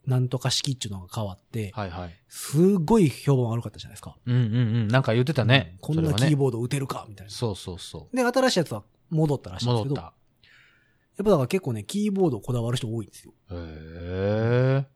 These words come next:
Speaker 1: らぜひあの、あ、もう、うっつーい、いいのないかなと思ってる人は、エイチエイチケー
Speaker 2: エイチエイチケーを。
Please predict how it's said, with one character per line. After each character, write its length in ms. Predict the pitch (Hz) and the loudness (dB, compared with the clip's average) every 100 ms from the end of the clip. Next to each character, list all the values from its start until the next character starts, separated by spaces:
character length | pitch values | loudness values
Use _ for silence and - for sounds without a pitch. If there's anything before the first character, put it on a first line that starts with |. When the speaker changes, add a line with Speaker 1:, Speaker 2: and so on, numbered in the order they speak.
| _ _ - | _ _ -2
Speaker 1:
ら 140 | 190 | 0
ぜ 160 | 170 190 | 2 2
ひ 120 | 151 | 2
あ 100 | 113 | 0
の、 280 | 107 98 104 _ _ _ _ _ _ | -4 -6 -10 _ _ _ _ _ _
あ、 120 | 123 | -6
も 180 | 123 123 | -4 -2
う、 80 | 131 | -4
う 40 | |
っ 20 | 139 _ _ | -4 _ _
つ 240 | - 156 | -14 -8
ー 320 | 160 156 147 139 | -4 -4 -6 -10
い、 460 | 143 139 127 160 | -10 -12 -8 -2
い 40 | 160 | 0
い 40 | |
の 100 | 160 | 2
な 100 | 151 | 2
い 60 | 170 | 2
か 100 | 170 | 2
な 220 | 170 180 | 2 4
と 100 | 170 | 4
思 140 | 196 | 2
っ 40 | 208 | 2
て 100 | 226 | 2
る 60 | |
人 120 | 220 | 6
は、 240 | 254 131 104 | 6 6 2
エ 80 | 123 | -2
イ 80 | 123 | -2
チ 120 | 120 | -4
エ 20 | |
イ 60 | 110 | -4
チ 120 | 98 | -2
ケ 100 | 107 | -2
ー 20 | |
Speaker 2:
エ 40 | |
イ 20 | 95 | -2
チ 20 | |
エ 0 | |
イ 0 | |
チ 40 | |
ケ 40 | 87 | -4
ー 40 | |
を。 120 | 85 | -12